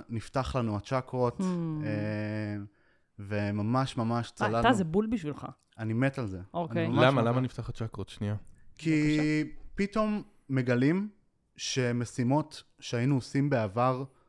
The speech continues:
Speaker 1: במיליון שנה, משימות שדורשות, משימות רפטטיביות,
Speaker 3: Mm.
Speaker 1: משימות שדורשות המון המון מאמץ והמון המון השקעה, שבתכלס אפשר להשקיע את זה במקומות אחרים,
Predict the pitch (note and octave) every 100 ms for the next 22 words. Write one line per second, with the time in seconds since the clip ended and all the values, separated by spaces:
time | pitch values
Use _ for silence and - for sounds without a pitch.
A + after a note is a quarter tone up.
0 | _ _ _ _ _ _ _ _ - C3
1 | D3 D3+ E3+ G#3 G#3+ - D#3 D3+ D3+ C#3
2 | - D#3 E3+ - F#3 C#3 B2 - D#3 C#3
3 | C#3 B2 C#3 E3+ F3+ - B2+ A#2 D3 C#3+
4 | C#3+ A#2+ G#2+ G#2+ G#2 G2 F#2+ A#2 B2 C#3+
5 | D#3+ - E3 B2+ A#2 D#3 C#3+ C3 D3 D3
6 | D3 E3 A#2+ A#2 C#3 C#3 - B2 B2 D#3+
7 | F3 F3 F3 - C#3+ F#3+ G#3+ - _ _
8 | _ _ _ _ - C#3 C#3 F#3 - F#3+
9 | C#3 - E3+ E3+ C3+ - - G3+ D3+ B2+
10 | B2 A#2+ - B2 C3 F3+ G3 - C#3+ A#2+
11 | A#2+